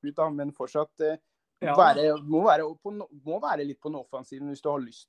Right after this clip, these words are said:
Speaker 1: på å ha nye perser, liksom. Du kan ikke tenke at, «Nei, skal holde litt tilbake», fordi da kan du bli trygg, og det er ikke så veldig lurt å bli trygg igjen midt i et sånt løp.
Speaker 2: Nei, altså,
Speaker 1: Eh.
Speaker 2: når man skal lø-, eller når man skal løpe fort, da, så det er jo meningen at man skal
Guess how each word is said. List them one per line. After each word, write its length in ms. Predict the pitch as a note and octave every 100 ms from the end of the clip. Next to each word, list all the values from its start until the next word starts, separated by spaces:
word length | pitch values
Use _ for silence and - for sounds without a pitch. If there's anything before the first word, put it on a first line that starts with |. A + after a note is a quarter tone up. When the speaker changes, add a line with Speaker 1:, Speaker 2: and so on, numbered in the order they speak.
| -
Speaker 1:
på 140 | C#3
å 60 | B2+
ha 260 | B2+ A#2+ B2 _ _
nye 260 | D#3 C3 B2+
perser, 340 | C#3 - A2+
liksom. 300 | F#2 A2+ E3 D#3+
Du 80 | C3
kan 120 | A#2+
ikke 120 | D#3
tenke 260 | C#3 B2 A#2
at, 120 | - -
«Nei, 380 | A#2 B2+ B2 - _ _ -
skal 200 | - D3
holde 240 | D#3 C3
litt 160 | B2+ - _
tilbake», 540 | D3 B2+ A#2+ - D#3+
fordi 160 | D#3+ D#3
da 400 | C#3 C#3 D3+ E3
kan 180 | D#3+ F3+
du 60 | F3
bli 200 | D#3 D#3+
trygg, 400 | - D3 E3+ F3
og 100 | E3
det 60 | C#3+
er 60 |
ikke 140 | - -
så 100 | F3+
veldig 220 | D#3 C#3+ C3+
lurt 180 | B2+ C#3+
å 60 |
bli 100 | C#3+
trygg 380 | - C3+ B2+ B2
igjen 240 | B2+ D#3 D3
midt 300 | C3 - -
i 20 | C3
et 80 |
sånt 220 | C3 C3 B2+
løp. 180 | D3+ - _ _ -
Speaker 2:
Nei, 240 | F3 G#3 G3
altså, 320 | B2+ A#2+ B2
Speaker 1:
Eh. 720 | - _ - _ A#3+ B3 B3 - G#3+
Speaker 2:
når 320 | F#3 F3 E3+
man 220 | F3+ F3+
skal 180 | - G3 F#3
lø-, 160 | D#3 E3+
eller 220 | E3+ F#3
når 180 | F3 D3+
man 100 | D#3+
skal 220 | - F#3+
løpe 320 | F3+ B2+ E3
fort, 160 | G3+ G3+
da, 80 | G3
så 220 | F3+ F3+ F3 - - - _ _ -
det 440 | F#3 E3 D#3+ E3+
er 160 | - C3+
jo 80 | F#3
meningen 420 | G3+ C3+ A2+ C#3
at 140 | C#3+
man 160 | D#3+ D#3+
skal 560 | - - - - C3+